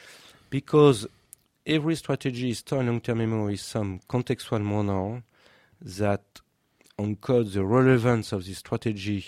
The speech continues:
within this context. When you, you are in a given context, your mar-, marginalization of your strategy in long-term memory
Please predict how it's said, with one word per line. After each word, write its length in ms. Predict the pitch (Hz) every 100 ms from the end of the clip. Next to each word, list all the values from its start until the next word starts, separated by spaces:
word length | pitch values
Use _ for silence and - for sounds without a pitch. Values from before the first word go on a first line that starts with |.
| -
within 380 | 95 95 104 120
this 200 | 101 95
context. 680 | - 92 - 104 127 - - _ _
When 200 | 110 117
you, 180 | 120 113
you 180 | 110 101
are 80 | 101
in 80 | 101
a 60 | 95
given 320 | 123 127 120
context, 680 | - 101 110 113 - _ _ _ _ _ _ _ _ _ _ _ _ _ _ _ _ _ 110
your 160 | 104
mar-, 240 | 113 123 120
marginalization 960 | 113 117 110 113 104 107 123 - 104
of 80 | 95
your 100 | 98
strategy 640 | - 110 - 107 95 101
in 100 | 92
long-term 400 | 98 104 - 95 95
memory 480 | 95 90 87 98